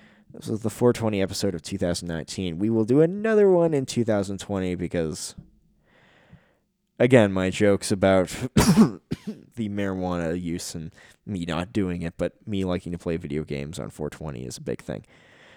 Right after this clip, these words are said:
Although this year I didn't play video games on four twenty. I watched a lot of funny movies.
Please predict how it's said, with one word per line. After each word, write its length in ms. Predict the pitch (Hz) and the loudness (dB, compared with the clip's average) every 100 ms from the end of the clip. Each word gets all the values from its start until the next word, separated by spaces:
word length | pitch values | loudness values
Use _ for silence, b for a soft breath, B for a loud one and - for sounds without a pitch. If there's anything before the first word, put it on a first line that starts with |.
| B | B
Although 200 | - 208 | 4 4
this 240 | 233 - | 2 -2
year 120 | 339 302 | -2 -2
I 40 | |
didn't 220 | 311 302 | -2 -6
play 240 | - 320 311 | -4 -2 0
video 240 | 180 104 | 2 0
games 220 | 90 90 | 0 -4
on 100 | 90 | -6
four 180 | - 87 | -6 -8
twenty. 240 | 98 95 | -4 -6
I 100 | 73 | -2
watched 460 | 87 85 82 113 - | -2 -2 -4 -6 -8
a 80 | 85 | -6
lot 180 | 82 87 | -6 -8
of 80 | |
funny 300 | - 92 120 | -6 -6 -2
movies. 520 | 180 240 226 233 - | 6 6 6 -2 -6